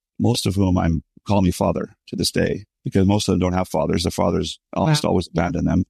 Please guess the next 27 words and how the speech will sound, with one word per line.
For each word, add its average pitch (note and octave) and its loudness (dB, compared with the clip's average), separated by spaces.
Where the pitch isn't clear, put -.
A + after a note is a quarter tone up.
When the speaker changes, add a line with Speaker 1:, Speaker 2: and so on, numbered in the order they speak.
Speaker 1:
I've G2 2
been G2 4
with G#2 2
them E2+ 0
for E2 0
thirteen, - 0
fourteen E2+ 0
years, E2+ -2
and F#2 2
they A#2 2
have F#2 -4
a - -6
smile G2+ 2
and F#2 0
they F2+ 2
have F2 0
a D#2+ -2
joy E2+ 0
despite - 0
their F#2+ 0
trauma - -4
and F#2+ 4
come A2+ 2
home A2+ 4
every F2+ 2
time F2 0
inspired F#2+ 0